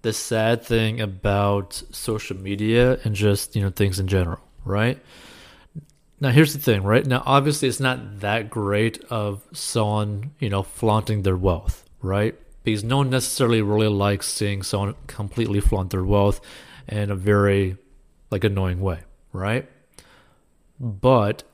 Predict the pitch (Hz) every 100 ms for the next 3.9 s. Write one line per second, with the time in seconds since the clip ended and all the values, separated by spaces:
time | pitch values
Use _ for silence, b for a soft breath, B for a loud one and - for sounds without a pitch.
0 | - 117 113 104 101 104 127 143 120 117
1 | 110 107 98 107 104 98 95 98 95 113
2 | _ - 98 92 92 127 - 87 - 104
3 | - - _ _ - 104 92 101 143